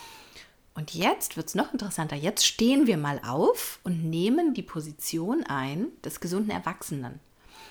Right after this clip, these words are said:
Und wenn Sie hier so draufschauen auf die Szene, auf das, was wir gerade sehen, auf das alte Erleben, ja, was wissen Sie da? Würden Sie sagen, dass diese Stimmen haben Recht oder haben die nicht Recht, ne? Und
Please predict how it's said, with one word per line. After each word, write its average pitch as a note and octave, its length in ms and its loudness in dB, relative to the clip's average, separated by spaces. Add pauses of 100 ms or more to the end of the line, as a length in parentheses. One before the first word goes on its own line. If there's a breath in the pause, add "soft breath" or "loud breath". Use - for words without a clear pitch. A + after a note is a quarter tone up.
(180 loud breath)
Und F3+ 120 -6
wenn G3 100 0
Sie G#3+ 60 0
hier B3 180 2
so C4+ 120 0
draufschauen D#3 960 -2
auf - 140 -10
die E3 140 -8
Szene, G3 720 -2
auf - 100 -16
das, - 240 -10
was - 140 -8
wir D3 80 -8
gerade D3 240 -10
sehen, F#3+ 240 -4
auf - 120 -12
das - 180 -10
alte - 260 -8
Erleben, G3 680 -4 (320)
ja, F3+ 240 -8 (380 loud breath)
was F#3+ 320 -4
wissen B3 300 4
Sie D#3+ 180 -4
da? A#2 360 -6 (500 soft breath)
Würden E3+ 240 -2
Sie E3+ 140 -2
sagen, D#3 640 -2 (260)
dass - 280 -4
diese D3+ 240 -8
Stimmen D#3+ 420 -2
haben D#3 240 -4
Recht - 640 -4
oder C#3+ 440 -6 (400)
haben D3+ 160 -6
die D#3+ 120 -4
nicht G3 340 -2
Recht, - 380 -8
ne? A#3 160 -6
Und A#3 100 -4